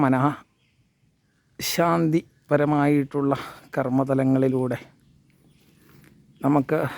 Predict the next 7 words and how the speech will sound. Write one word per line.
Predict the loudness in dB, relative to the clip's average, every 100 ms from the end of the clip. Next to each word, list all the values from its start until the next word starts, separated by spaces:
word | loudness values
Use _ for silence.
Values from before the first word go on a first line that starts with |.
| -16 -20 -20 _ _ -20 _ _ _ _ -20 -20 -20 _ -10
അത്രയധികം | -6 -2 0 0 -2 0 2
മുന്നോട്ട് | 2 0 -2 -4
പോകാവുന്ന | -2 0 0 0 -2 -4 -18 -20 _ _ _ _ _ _ _ _ _ _ _ 0
ചൈതന്യം | 2 2 0 0 0 -2 -2
തുളുമ്പി | -2 -2 -2 -2
നിൽക്കണ | -4 -4 -6 -6 -10 _ _ _ _ _ _ _ _ _ _ -18
ക്ഷേത്രനഗരി. | -6 -2 -2 -4 -4 -4 -6 -10